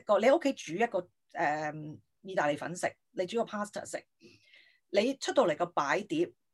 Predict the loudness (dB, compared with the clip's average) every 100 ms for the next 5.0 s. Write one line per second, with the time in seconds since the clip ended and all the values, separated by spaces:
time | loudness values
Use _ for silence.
0 | _ _ _ _ _ _ _ _ _ -20
1 | -8 -4 -2 -2 -2 4 6 6 4 4
2 | 4 2 2 2 2 -4 -6 -8 -4 -4
3 | 2 2 4 0 -4 -4 -6 -6 -2 0
4 | 2 0 2 -2 -2 -4 -4 -2 2 2